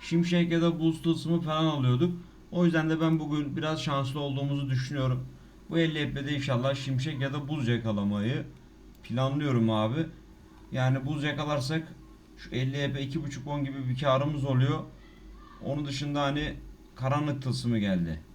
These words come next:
Ha. Bir bakayım da bir elli M falan ediyor galiba bu. Evet, karanlık tılsım tahmin ettiğim gibi elli M arkadaşlar. Bir numarası yok. O yüzden de kalmanın da bir anlamı yok.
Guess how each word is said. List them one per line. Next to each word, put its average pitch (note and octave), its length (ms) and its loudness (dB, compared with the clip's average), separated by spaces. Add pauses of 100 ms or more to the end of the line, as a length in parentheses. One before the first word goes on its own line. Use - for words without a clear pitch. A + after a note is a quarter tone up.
(240)
Ha. F#2 300 -2 (500)
Bir A2 140 -2
bakayım C3 460 0
da G#2+ 100 2
bir A#2+ 140 -2
elli C3 380 0
M C#3+ 60 -2
falan C#3+ 280 -2
ediyor G2+ 260 2
galiba F#2 420 0
bu. C3 240 -6 (500)
Evet, A#2 200 -4
karanlık C#3 380 -2
tılsım B2+ 360 -4
tahmin C3 280 0
ettiğim B2+ 380 -2
gibi A#2 180 -4
elli C#3 520 -2
M G2+ 120 2
arkadaşlar. G2 540 -4 (560)
Bir C3+ 100 -6
numarası C3 500 2
yok. A#2+ 200 -2
O A#2+ 100 0
yüzden A2+ 260 2
de A#2+ 120 -2
kalmanın A2+ 440 2
da A2+ 120 0
bir G#2+ 40 0
anlamı F#2 380 0
yok. B2+ 260 -2